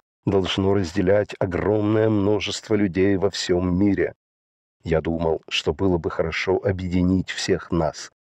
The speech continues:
создать некое международное сообщество, которое будет чем-то вроде мировой совести и влиять на политику всех стран. Мне виделся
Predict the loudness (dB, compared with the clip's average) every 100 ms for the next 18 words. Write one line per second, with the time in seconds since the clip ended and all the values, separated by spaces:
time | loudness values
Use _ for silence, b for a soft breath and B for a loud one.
0 | _ _ -2 -2 -2 -4 -2 0 0 2
1 | 2 2 0 -2 0 0 0 0 0 0
2 | -2 -2 -2 -4 -4 -4 -6 -4 -4 -4
3 | _ _ -6 -2 2 2 2 -2 -2 -4
4 | -2 0 -2 -4 -2 0 0 2 2 0
5 | 0 -2 -4 0 0 0 -4 -6 -4 -6
6 | _ _ _ 0 2 0 2 0 0 -2
7 | -4 0 0 0 -2 -4 -8 -8 -4 -4
8 | -4 -8 -2 -2 -2 -8 -20 _ _ _
9 | _ _ _ _ 0 2 4 2 2 0
10 | 0 -2 -4